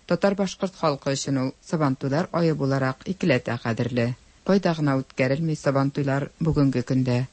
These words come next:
Шунысы әһәмиятле. Борынгы милли бәйрәмебез кайда гына үтмәсен,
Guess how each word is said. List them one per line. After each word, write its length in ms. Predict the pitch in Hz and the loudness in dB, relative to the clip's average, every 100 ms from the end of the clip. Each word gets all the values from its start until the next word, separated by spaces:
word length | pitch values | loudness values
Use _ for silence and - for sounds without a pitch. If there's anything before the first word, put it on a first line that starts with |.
| _ | _
Шунысы 400 | - 202 202 190 202 | -2 2 4 2 0
әһәмиятле. 760 | 165 143 135 127 - 123 131 - - | 2 2 2 0 -2 -2 -2 -6 -8
Борынгы 460 | 185 180 175 214 208 | 2 4 4 2 2
милли 280 | 180 170 165 | 2 2 2
бәйрәмебез 640 | 151 156 151 147 147 - - _ - | 2 2 0 0 0 -2 -10 _ -2
кайда 260 | 185 180 | 0 0
гына 220 | 170 160 151 | 2 2 0
үтмәсен, 640 | - 160 131 - 127 | -2 -2 -2 0 0